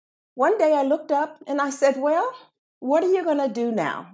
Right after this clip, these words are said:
Because you've done this, you need something new, but you can't afford to retire. What are you gonna do?" And by sheer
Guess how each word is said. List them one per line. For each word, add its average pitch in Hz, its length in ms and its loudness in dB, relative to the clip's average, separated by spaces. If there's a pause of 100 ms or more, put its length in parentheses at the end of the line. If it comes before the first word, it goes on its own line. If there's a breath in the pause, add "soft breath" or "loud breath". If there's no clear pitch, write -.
(100)
Because 220 680 -2
you've 208 240 -4
done 311 260 0
this, 277 640 -6 (640 soft breath)
you 196 160 -2
need 247 380 0
something 220 540 -4
new, 180 420 -4
but 196 200 -6
you 220 40 -6
can't 214 320 -6
afford 202 460 -8
to 185 160 -12
retire. 196 680 -6
What 190 240 -2
are 196 120 0
you 190 80 0
gonna 180 280 -4
do?" 147 420 -6 (680 soft breath)
And 277 240 2
by 262 240 2
sheer 466 600 -2